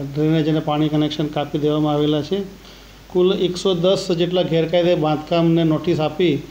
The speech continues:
અને દૂર કરવા માટે સૂચનાઓ આપવામાં આવેલી છે. અ, તે પૈકી બે આવા ગેરકાયદે ઢોરવાડાના બાંધકામ દૂર કરવામાં આવેલા છે. અ, જે ઓગણત્રીસ હોટસ્પોટ આઈડેન્ટિફાઈ કરેલા છે, ત્યાં રખડતા ઢોર જો પકડાય તો એને તાત્કાલિક પકડી લેવામાં આવે છે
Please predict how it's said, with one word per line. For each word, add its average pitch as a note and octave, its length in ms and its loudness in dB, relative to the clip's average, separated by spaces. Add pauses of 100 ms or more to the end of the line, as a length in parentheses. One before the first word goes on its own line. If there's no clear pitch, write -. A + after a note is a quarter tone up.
(340)
અને D#3 180 2
દૂર D#3 240 2
કરવા D#3+ 180 2
માટે D#3 240 2
સૂચનાઓ D3+ 420 -2
આપવામાં D3 400 0
આવેલી D3 260 2
છે. G3 500 -4 (220)
અ, - 0 - (580)
તે F3 120 2
પૈકી E3+ 340 -2
બે E3+ 520 4
આવા D#3+ 240 0
ગેરકાયદે D#3 520 0
ઢોરવાડાના D#3 500 2
બાંધકામ D3+ 460 0
દૂર D3+ 260 0
કરવામાં D3+ 340 2
આવેલા D3 280 0
છે. G3 240 -2
અ, - 960 -4 (100)
જે F#3 140 4
ઓગણત્રીસ F3 480 2
હોટસ્પોટ F3 460 0
આઈડેન્ટિફાઈ E3 540 2
કરેલા E3 400 2
છે, E3 280 2 (420)
ત્યાં E3+ 160 0
રખડતા E3 480 2
ઢોર D#3 280 2
જો E3 140 2
પકડાય E3 340 0
તો D#3+ 100 0
એને D#3+ 140 2
તાત્કાલિક D#3+ 640 -4
પકડી D#3 260 -4
લેવામાં D#3 380 2
આવે D3+ 140 0
છે G3 140 -2